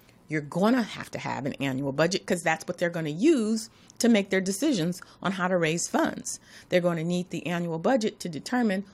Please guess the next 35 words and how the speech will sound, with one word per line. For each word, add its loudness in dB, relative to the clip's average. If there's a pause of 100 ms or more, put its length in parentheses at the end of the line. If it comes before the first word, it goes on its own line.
(160)
what 6
are 2
the 0
needs 2
of 0
the 0
organization. 0 (440)
So 4 (960)
you're 4
gonna 6
start 2
your 2
recruitment -2
of, 2 (920)
of 4
your 4
leadership 2
team, 4
of 0
your 2
board, 4 (400)
knowing 6
that 0 (180)
your -4
primary 0
goal 8 (520)
is 2
to -4
make 2
it -2
easy -6
for -10
them. -6 (1120)
All 6
right, 0